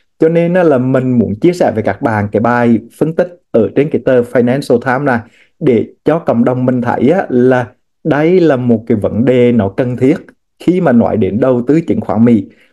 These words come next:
thì phải nói đến và nói đến kinh tế Mỹ, chứng khoán Mỹ thì phải không tránh được phải nói đến những cái câu chuyện chính trị, và những cái câu chuyện chính trị đó nó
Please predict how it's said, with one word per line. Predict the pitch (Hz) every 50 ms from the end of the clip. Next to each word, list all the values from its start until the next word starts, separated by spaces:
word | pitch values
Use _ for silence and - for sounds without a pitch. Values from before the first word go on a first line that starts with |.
| _ _ _
thì | - 147 131 127
phải | 120 - - - 120 104 101 -
nói | 107 107 95 90 92 101
đến | 110 98 101 123 - -
và | 127 120
nói | 120 104 92 104
đến | 95 92 101
kinh | - 143 170 170
tế | 147 104 98
Mỹ, | 107 120 127 117 107 98 95 - -
chứng | 101 95 95
khoán | - - 85 98 110 120
Mỹ | 120 113 104 - - - _ _ - -
thì | 135 127 120 - -
phải | 208 214 208 - - - - - - -
không | - 165 175 190 185 - - _ _ _ -
tránh | - - - 233
được | 294 131 117 - - - _ _
phải | _ 127 107 113
nói | 107 101 85 87 101
đến | 113 95 95 104 117
những | 117 104 104 -
cái | - 117
câu | - 139 147
chuyện | 147 - 131 113 101 101
chính | - 95 101 104
trị, | 120 113 107 101 101 - - _ - - - _ _ -
và | 120 117 123 127
những | 127 127 123 110
cái | 104 110
câu | - 151 160
chuyện | 160 - 123 117
chính | - 101 98 98
trị | 120 117 113
đó | 98 92 92
nó | 107 107 101 87 87 92 101 -